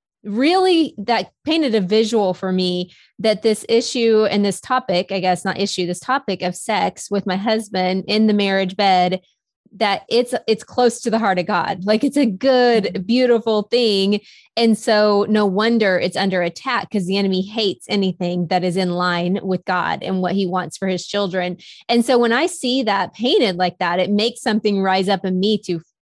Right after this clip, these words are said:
Speaker 1: to fight for that, you know, to say, "Hey, hold on, where we're being ripped off, that's not the enemy's territory. This is God's territory. And we're gonna stand our ground, and we're gonna keep fighting this battle." And,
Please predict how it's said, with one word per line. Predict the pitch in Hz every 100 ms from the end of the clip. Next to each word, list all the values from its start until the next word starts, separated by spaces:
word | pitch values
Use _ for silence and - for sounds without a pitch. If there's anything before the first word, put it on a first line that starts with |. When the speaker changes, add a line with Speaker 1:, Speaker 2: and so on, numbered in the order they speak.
| -
Speaker 1:
to | 196
fight | - 175 175 -
for | 160
that, | 139 104 -
you | 233
know, | 220 196
to | 196 214
say, | - 202
"Hey, | 208 202
hold | 196 220 208
on, | 190 190 208 - - _ _
where | 220 226
we're | 226 226
being | 240 233 220
ripped | 214 208
off, | 190 180 180 -
that's | 196 202 -
not | 214
the | 190
enemy's | 196 185 180
territory. | - 180 - 170 -
This | 180 202
is | 190
God's | 165 170 - -
territory. | - - - - 113 196 -
And | 214 190
we're | 190
gonna | 190 190
stand | - 202 175
our | 185
ground, | 175 170 170 180
and |
we're | 180 180
gonna | 185
keep | 185 190 -
fighting | 175 180 180
this | 180
battle." | - 175 175 175
And, | 180